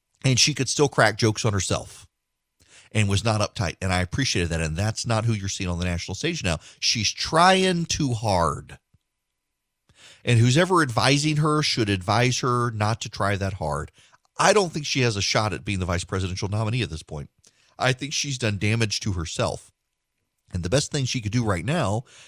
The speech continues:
is to calm down and, and go back under the radar a little bit and not be as overexposed as she is right now. If there's a corollary to this,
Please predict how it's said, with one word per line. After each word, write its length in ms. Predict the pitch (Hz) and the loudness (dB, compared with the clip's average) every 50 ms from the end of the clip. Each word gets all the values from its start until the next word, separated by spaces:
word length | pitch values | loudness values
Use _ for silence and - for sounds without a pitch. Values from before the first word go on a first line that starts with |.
| _ _ | _ _
is 220 | - 123 117 107 - | -2 0 0 0 0
to 380 | - - 117 110 107 104 101 - | -2 -2 0 0 0 -2 -4 -4
calm 300 | - - 131 143 139 131 | -2 0 0 0 0 0
down 320 | 117 117 110 110 110 120 117 - | 2 2 2 2 2 0 -2 -2
and, 420 | 107 107 101 101 101 101 98 98 - - | -2 -2 0 -2 -2 -2 -4 -4 -2 -2
and 240 | 104 101 98 95 | -2 -2 -2 0
go 100 | 92 117 | 0 2
back 220 | 117 127 120 - - | 2 4 2 2 2
under 160 | 131 117 117 | 0 0 0
the 100 | 101 107 | -2 -2
radar 320 | 107 147 190 196 147 104 | -2 -2 -2 -2 -2 -2
a 60 | 90 85 | -2 -2
little 180 | 87 82 80 | -4 -6 -6
bit 180 | 78 92 107 131 | -4 -4 -4 -4
and 120 | 131 110 | -2 -2
not 180 | 113 117 113 - | -2 -2 -2 -4
be 320 | 127 123 123 120 - - _ - | -6 -6 -6 -6 -8 -10 _ -4
as 140 | 113 107 120 | -4 0 0
overexposed 640 | 117 117 110 110 101 - - - 110 104 107 - | 0 0 -2 -4 -6 -6 -6 -4 -2 -2 -2 -2
as 100 | 107 117 | -4 -4
she 140 | - - - | -4 -4 -6
is 120 | - - - | -6 -4 -4
right 220 | 92 69 - 85 | -4 -4 -4 -6
now. 220 | 73 - - - - _ _ _ _ _ _ _ _ _ _ _ _ _ _ _ _ _ _ _ _ _ _ - | -10 -10 -12 -14 -18 _ _ _ _ _ _ _ _ _ _ _ _ _ _ _ _ _ _ _ _ _ _ -2
If 120 | 139 120 | -2 0
there's 200 | - 147 143 131 | 2 2 2 2
a 60 | 120 | 0
corollary 580 | - - - 123 113 120 123 131 139 147 151 151 | -2 0 0 2 2 2 2 2 2 0 0 0
to 80 | 160 | 0
this, 400 | 156 160 175 185 190 - - - | 0 0 0 0 -2 -4 -8 -10